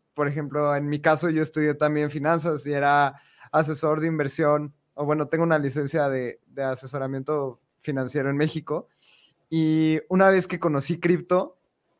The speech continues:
dije, "¿Qué estoy haciendo aquí comprando Bimbo o Grupo Maseca?". O sea, yo ya quiero meterle con todo a los smart contracts, quiero entrar al mundo de los N F Ts.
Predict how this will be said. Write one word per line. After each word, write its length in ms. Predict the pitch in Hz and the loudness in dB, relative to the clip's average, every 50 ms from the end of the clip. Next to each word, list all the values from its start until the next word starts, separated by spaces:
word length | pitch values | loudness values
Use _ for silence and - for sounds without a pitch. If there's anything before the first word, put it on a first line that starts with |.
| _ _ _ _ _ _ _ _ | _ _ _ _ _ _ _ _
dije, 220 | - 139 147 139 143 | -10 -8 -8 -6 -4
"¿Qué 80 | 190 | -4
estoy 240 | 190 - - 277 277 | -4 -4 -4 0 2
haciendo 400 | 294 220 - - 185 180 196 208 | 2 0 2 0 0 2 2 0
aquí 500 | 208 208 - - 170 175 185 190 180 185 | 0 -2 -4 -6 -4 -2 -2 -4 -4 0
comprando 640 | - 185 180 147 156 160 160 175 175 170 143 110 | 0 0 0 2 2 2 2 4 4 2 2 2
Bimbo 500 | 107 127 135 147 151 139 135 117 - - 135 214 - | 0 -2 -2 0 0 0 -2 -2 -2 -8 -14 -16 -10
o 260 | 139 139 135 135 123 | -8 -6 -6 -6 -6
Grupo 340 | 131 143 151 143 180 185 170 | -6 -6 -6 -2 0 0 2
Maseca?". 640 | 151 131 120 - - 151 139 - - - - - _ _ - - - - _ | 2 0 0 0 -2 -4 -4 -2 -2 -2 -2 -4 _ _ -20 -20 -20 -12 _
O 60 | 151 | -2
sea, 80 | 160 160 | 0 4
yo 120 | 165 175 | 4 6
ya 200 | 190 208 214 190 | 6 6 6 4
quiero 240 | 185 202 202 214 214 | 4 4 4 4 4
meterle 520 | 202 180 165 139 - 185 180 185 202 185 | 4 2 2 2 2 2 4 4 2 2
con 220 | 165 185 165 156 135 | 2 2 0 0 0
todo 400 | 156 151 156 170 175 180 180 170 | 0 0 2 4 4 4 4 4
a 480 | 156 147 143 139 139 139 139 139 139 | 4 2 2 2 0 0 0 0 -2
los 280 | 143 147 147 147 143 143 | -2 -4 -4 -4 -4 -4
smart 360 | 143 135 143 156 156 160 156 | -6 -6 -2 0 0 0 4
contracts, 640 | - 202 214 208 208 196 196 190 185 180 160 - - | 4 4 4 4 4 4 6 6 6 4 4 -2 -6
quiero 240 | - 160 160 156 165 | -2 -2 0 2 2
entrar 400 | 165 165 165 165 156 160 160 156 | 0 0 0 0 2 4 4 4
al 240 | 156 156 151 151 151 | 2 0 0 -4 -4
mundo 300 | 151 160 165 160 151 156 | -4 -4 -2 -2 0 0
de 100 | 147 139 | 0 0
los 180 | 139 131 - | -2 -4 -4
N 140 | 151 147 143 | -4 -6 -6
F 140 | 135 - _ | -8 -8 _
Ts. 420 | - 170 180 180 175 165 175 - | -2 0 2 2 2 2 0 -8